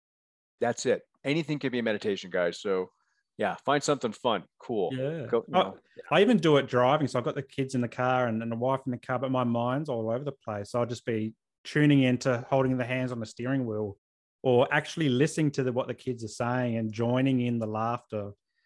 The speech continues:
Speaker 2: when they crack a joke or something. Like, that is simple.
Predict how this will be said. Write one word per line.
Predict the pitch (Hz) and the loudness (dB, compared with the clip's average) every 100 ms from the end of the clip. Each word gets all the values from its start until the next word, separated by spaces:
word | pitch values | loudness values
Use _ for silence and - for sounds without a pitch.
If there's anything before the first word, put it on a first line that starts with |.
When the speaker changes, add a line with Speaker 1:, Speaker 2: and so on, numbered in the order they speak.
| _ - | _ -4
Speaker 2:
when | 117 | -2
they | 104 | -2
crack | - 110 | -2 -2
a | 104 | -4
joke | 95 104 107 110 | -2 -2 -2 -4
or | 117 | -6
something. | 107 113 117 | -8 -8 -4
Like, | 123 - | -4 0
that | 139 147 - | 0 0 -2
is | 135 113 - | -6 -6 -2
simple. | 135 131 123 113 | -2 0 0 0